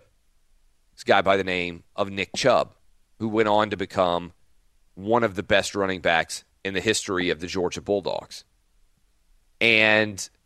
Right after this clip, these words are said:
the guy who backed up Malcolm Butler is pretty good too. The impact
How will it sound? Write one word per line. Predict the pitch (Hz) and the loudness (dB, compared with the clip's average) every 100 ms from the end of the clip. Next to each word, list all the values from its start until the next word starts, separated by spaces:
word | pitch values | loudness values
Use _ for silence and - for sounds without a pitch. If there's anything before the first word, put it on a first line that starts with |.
| _ | _
the | 107 | 0
guy | 120 135 139 | 4 6 4
who | 123 | 4
backed | 110 107 - | 4 2 2
up | 98 87 - _ _ _ _ _ _ _ _ _ _ _ _ | 2 2 -2 _ _ _ _ _ _ _ _ _ _ _ _
Malcolm | 92 92 101 | 0 0 2
Butler | 90 135 73 80 - _ - | 4 4 2 -6 -8 _ -16
is | |
pretty | - 135 | -2 0
good | 107 101 | 2 0
too. | - 143 80 - _ _ _ _ _ - | 2 0 0 -8 _ _ _ _ _ -8
The | 107 98 | -4 0
impact | 135 131 107 87 - | 0 2 2 2 0